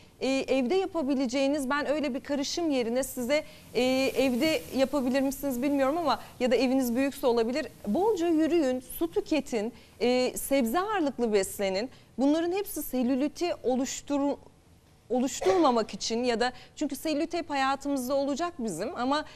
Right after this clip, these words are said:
en azından gözle görülür şekilde bizi mutsuz edecek şekilde ya da dışarıdan anlaşılır şekilde, e, oluşmaması için, e, önlem almak adına,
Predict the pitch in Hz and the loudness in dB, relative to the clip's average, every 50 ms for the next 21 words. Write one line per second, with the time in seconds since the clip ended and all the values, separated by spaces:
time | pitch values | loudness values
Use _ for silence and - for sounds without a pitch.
0 | - - - - 285 320 339 330 269 262 269 294 277 294 302 311 320 - 226 233 | -20 -8 -2 0 2 2 4 2 2 0 0 0 2 2 0 0 -2 -2 -2 0
1 | 285 285 262 240 294 254 269 285 233 277 254 285 269 - - 285 - - 269 240 | 0 0 0 0 0 0 0 0 0 -2 -2 -4 -4 -4 -6 -6 -6 -6 -4 -4
2 | 269 220 240 226 262 277 269 269 262 - - 247 247 277 226 226 247 220 277 277 | -4 -4 -4 -4 -2 -2 -2 -2 -4 -6 -6 -4 -2 -2 -2 -2 -4 -4 -4 -4
3 | 277 - - 294 269 - - 269 240 269 269 269 269 277 269 285 277 - - - | -6 -6 -8 -8 -8 -6 -6 -4 -2 0 0 2 2 2 2 0 -2 -4 -10 -20
4 | - - - 220 220 262 - - 277 277 269 254 277 269 277 269 - 254 254 262 | -20 -10 -4 -2 -2 0 0 0 2 2 2 4 2 2 2 2 2 0 2 2
5 | 269 262 - - 285 254 285 269 - - 302 269 - - - 262 247 226 269 277 | 0 -2 -2 -4 -2 -2 -2 -2 -2 -4 -4 -4 -4 -4 -4 -2 2 4 4 4
6 | 285 277 - - - - - - 226 247 262 262 269 269 269 - - 277 302 330 | 4 4 0 -8 -20 -16 -4 0 2 2 4 4 4 2 2 2 2 2 2 2
7 | 330 - - 302 262 240 220 208 - - 220 214 208 - - 339 381 370 - - | 2 0 0 0 2 2 0 -2 -2 -4 -4 -4 -4 -4 -4 -4 -4 -4 -8 -14
8 | - - _ - - 240 262 269 - - 311 339 339 349 339 311 269 247 220 220 | -20 -20 _ -6 -2 0 2 2 2 4 4 4 4 4 4 4 2 2 2 2
9 | 220 220 214 214 - - - - - 226 202 214 233 262 370 403 381 | 0 0 -2 -2 -4 -10 -12 -6 -4 -4 -2 -2 -2 -2 -2 -2 -4